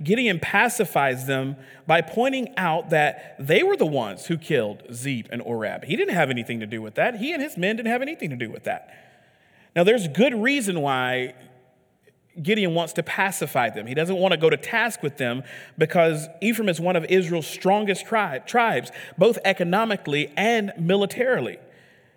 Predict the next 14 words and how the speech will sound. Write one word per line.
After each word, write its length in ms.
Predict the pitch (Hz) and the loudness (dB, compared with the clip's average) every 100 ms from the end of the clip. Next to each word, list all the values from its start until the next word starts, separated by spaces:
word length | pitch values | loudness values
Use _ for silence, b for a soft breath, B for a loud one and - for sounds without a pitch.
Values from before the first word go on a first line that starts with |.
| b b b b b _ _ | b b b b b _ _
So 140 | - 185 | -4 0
you 100 | 185 | 0
see, 140 | 180 | 0
Ephraim, 720 | 190 214 277 269 226 185 165 - _ _ _ | -2 -2 0 0 0 -2 -6 -12 _ _ _
they 100 | - | 0
weren't 240 | 220 262 - | 2 2 0
angry 420 | - 220 247 208 | 0 2 2 0
for 160 | 170 175 | 0 0
being 160 | 156 139 | 0 2
left 240 | 139 135 | 2 2
out 100 | 127 | -2
of 80 | 117 | -2
the 120 | 120 | -2
action 640 | 151 175 - 117 104 85 | -2 -2 -8 -12 -14 -18